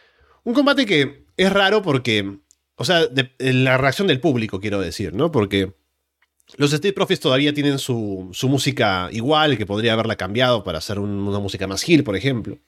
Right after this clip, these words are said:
Pero siguen trabajando, o sea, se ve más agresivo, se ven más agresivos en la forma en la que trabajan, sobre todo, em, Montez Ford,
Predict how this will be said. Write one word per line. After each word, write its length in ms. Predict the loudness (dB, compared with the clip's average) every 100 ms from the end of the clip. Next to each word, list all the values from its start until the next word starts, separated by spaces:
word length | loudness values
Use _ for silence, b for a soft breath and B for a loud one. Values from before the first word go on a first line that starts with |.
| B B B B B B B _ _ _ _
Pero 480 | 0 2 2 0 -4 -10
siguen 320 | -4 0 2
trabajando, 540 | 2 2 2 0 0
o 20 |
sea, 160 | 0 0
se 160 | 0 0
ve 100 | 2
más 200 | 0 2
agresivo, 540 | 2 0 2 2 2
se 120 | 0
ven 100 | 0
más 140 | 2 0
agresivos 340 | 2 0 0
en 80 | -2
la 80 | -2
forma 200 | -2 -2
en 20 |
la 80 | -2
que 100 | -4
trabajan, 320 | -4 -4 -6
sobre 220 | -6 0
todo, 580 | 4 6 6 4 0 -8 _ b b b b _ _ _ _
em, 480 | -6 -4 -2 -4 -4 -8 -6
Montez 400 | 0 2 2 0
Ford, 240 | 0 0